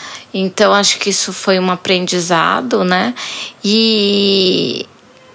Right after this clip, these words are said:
ao mesmo tempo, eu acho que cada um, a gente, a gente é o que a gente é, né? Então, tem pessoas que tão vivendo tudo isso numa grande negação, né? E tem pessoas que tão vivendo tudo isso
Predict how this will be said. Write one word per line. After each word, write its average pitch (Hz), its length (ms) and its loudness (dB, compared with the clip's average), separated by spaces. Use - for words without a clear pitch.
ao 214 200 4
mesmo 220 460 4
tempo, 240 1080 4
eu 226 220 4
acho 214 340 0
que 254 300 0
cada 294 320 2
um, 311 680 0
a 240 60 0
gente, 320 320 2
a - 120 2
gente 330 260 2
é 330 60 6
o 320 40 0
que 349 100 2
a 320 40 6
gente 330 380 0
é, 285 320 4
né? 214 300 0
Então, 240 320 0
tem 285 200 0
pessoas 311 440 2
que 440 200 2
tão 339 440 0
vivendo 254 480 2
tudo 247 220 0
isso 302 240 4
numa 330 160 4
grande 330 320 2
negação, 254 880 4
né? 185 300 2
E 208 40 -2
tem 226 200 0
pessoas 247 380 2
que - 100 -8
tão 262 180 0
vivendo 254 480 2
tudo 247 340 2
isso 302 460 4